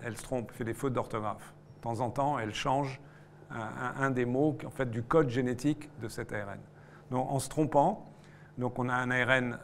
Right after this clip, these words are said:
qui est un peu différent. Soit ça n'a aucune conséquence, la faute d'orthographe n'est pas visible, entre guillemets. Soit c'est pas bon pour le virus, bah, il disparaît, cet A R N. Soit au contraire, ça arrive une fois de temps en temps, ça crée un, un virus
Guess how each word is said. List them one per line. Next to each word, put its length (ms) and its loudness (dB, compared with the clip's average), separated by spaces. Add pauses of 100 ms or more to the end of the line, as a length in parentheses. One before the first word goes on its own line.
(140)
qui 240 -2
est 40 0
un 80 -2
peu 140 0
différent. 600 -2 (480)
Soit 260 4
ça 160 0
n'a 100 2
aucune 280 -2
conséquence, 580 -4
la 80 -6
faute 180 -6
d'orthographe 680 -4
n'est 140 -6
pas 140 -2
visible, 460 -2
entre 180 -10
guillemets. 340 -8 (540)
Soit 340 8
c'est 180 2
pas 160 8
bon 180 6
pour 160 -2
le 40 0
virus, 440 0
bah, 160 0
il 180 -2
disparaît, 460 -4
cet 140 -8
A 120 -2
R 60 -6
N. 200 -4 (380)
Soit 300 6
au 80 8
contraire, 500 2
ça 180 -2
arrive 240 2
une 80 -2
fois 140 -4
de 60 -6
temps 160 -4
en 100 -2
temps, 300 -4 (300)
ça 220 -2
crée 180 0
un, 200 6
un 80 -2
virus 540 2